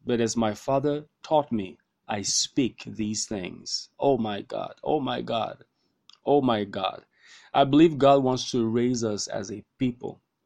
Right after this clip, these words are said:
that will speak as the Father teaches us, that will speak, you know, as the Father shows us. Having a copy-paste approach to life and ministry.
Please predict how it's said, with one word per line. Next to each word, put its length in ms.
that 160
will 100
speak 460
as 160
the 120
Father 400
teaches 460
us, 220
that 180
will 120
speak, 480
you 120
know, 180
as 220
the 100
Father 420
shows 420
us. 340
Having 300
a 60
copy-paste 1200
approach 600
to 140
life 360
and 160
ministry. 580